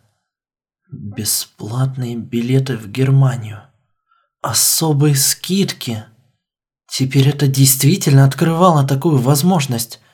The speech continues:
даже с ее скромными сбережениями. Но почему? <gasps> Ее день рождения! Ну, конечно! Она почти забыла.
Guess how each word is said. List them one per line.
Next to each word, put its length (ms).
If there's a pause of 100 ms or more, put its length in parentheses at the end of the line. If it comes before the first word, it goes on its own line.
(360)
даже 440
с 140
ее 260
скромными 640
сбережениями. 920 (680)
Но 240
почему? 680 (200)
<gasps> 840
Ее 360
день 200
рождения! 800 (240)
Ну, 220
конечно! 840 (360)
Она 220
почти 360
забыла. 800